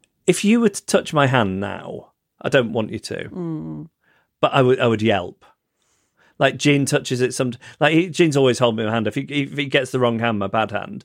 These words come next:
Speaker 2: Mm.
Speaker 1: I yelp and go, "Ah, oh, oh, oh, oh, sorry, son, that's my bad hand. Oh, would you mind doing the other hand?" Right?
Speaker 2: Oh, okay.
Speaker 1: If we're on the sofa and Sarah accidentally puts a foot on it or something, I go, "Ow,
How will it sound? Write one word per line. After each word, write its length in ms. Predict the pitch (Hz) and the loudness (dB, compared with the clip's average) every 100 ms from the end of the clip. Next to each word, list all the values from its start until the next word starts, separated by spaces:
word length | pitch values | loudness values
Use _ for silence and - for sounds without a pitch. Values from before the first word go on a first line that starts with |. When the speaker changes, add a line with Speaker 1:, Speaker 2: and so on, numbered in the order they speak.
| - | -12
Speaker 2:
Mm. 240 | 190 180 | -10 -4
Speaker 1:
I 60 | 123 | -2
yelp 240 | 123 123 | 0 0
and 40 | 135 | -2
go, 80 | - | -4
"Ah, 540 | - 269 262 233 262 - | -2 0 2 0 0 4
oh, 360 | 339 311 - - | 6 4 0 4
oh, 440 | 359 359 208 220 | 6 6 2 2
oh, 260 | 294 262 - | 4 4 2
oh, 140 | 247 208 | 0 2
sorry, 300 | - 214 196 | 4 4 4
son, 160 | 202 | 0
that's 180 | 190 170 | -2 -4
my 60 | 170 | -2
bad 240 | 175 156 | 0 2
hand. 300 | 160 151 131 - - | 0 0 -2 -8 0
Oh, 120 | 185 | 2
would 200 | 175 165 | 2 2
you 60 | 180 | 2
mind 160 | 165 | 2
doing 140 | 165 160 | 2 2
the 120 | 165 | 2
other 160 | 143 | 2
hand?" 320 | 120 107 101 - - | -2 -4 -8 -14 -2
Right? 220 | 127 202 | 0 0
Speaker 2:
Oh, 240 | 208 196 196 | -2 -8 -12
okay. 420 | - 170 170 180 _ _ _ _ _ _ _ | -12 -12 -10 -14 _ _ _ _ _ _ _
Speaker 1:
If 160 | - 196 | -4 0
we're 80 | 233 | 2
on 60 | |
the 80 | 202 | 2
sofa 600 | - 208 202 - 104 98 - | 2 4 2 0 -4 -4 -6
and 120 | 127 | -2
Sarah 260 | 156 131 | 0 0
accidentally 420 | 120 127 123 120 120 | -2 -4 -6 -6 -6
puts 240 | 131 131 | -6 -6
a 60 | 120 | -10
foot 340 | _ - 135 | _ -4 -2
on 120 | 113 | -4
it 100 | 104 | -8
or 20 | - | -10
something, 320 | 123 113 117 | -10 -10 -12
I 160 | - - | -14 -4
go, 180 | - 294 - | -2 0 2
"Ow, 600 | 311 339 349 349 240 | 2 4 6 6 2